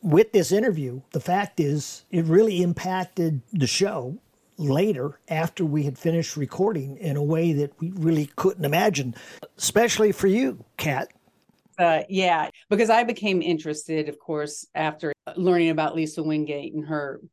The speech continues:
Speaker 2: book, and then remembering my grandfather's story and looking into it. And that's when I realized, wow, this is just, it opened up a whole can of worms.
Speaker 1: And that was part of this event.
Speaker 2: Yeah,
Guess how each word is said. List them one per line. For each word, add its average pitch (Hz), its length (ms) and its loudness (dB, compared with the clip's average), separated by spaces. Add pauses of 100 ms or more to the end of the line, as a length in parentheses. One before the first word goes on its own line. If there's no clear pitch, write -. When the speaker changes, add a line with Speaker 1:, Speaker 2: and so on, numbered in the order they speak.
Speaker 2:
book, 151 360 0 (200)
and 151 340 0
then 151 600 -2 (200)
remembering 160 520 0
my 139 140 -6
grandfather's 147 800 -8
story 143 600 -8 (480)
and 160 160 2
looking 156 340 -2
into 160 380 -2
it. 143 160 -4
And 143 80 -12
that's 143 260 -6
when 147 100 -6
I 139 100 -4
realized, 139 640 -6
wow, 139 240 -4
this 143 240 -12
is 135 120 -16
just, 135 360 -12
it 151 100 -4
opened 139 260 -6
up 139 120 -8
a 139 60 -8
whole 143 140 -8
can 143 260 -8
of 139 100 -8
worms. 139 640 -10 (480)
Speaker 1:
And 175 120 -2
that 185 140 -4
was 170 160 -4
part 180 380 -4
of 175 300 -4
this 165 280 -4
event. 180 400 -2 (160)
Speaker 2:
Yeah, 185 460 0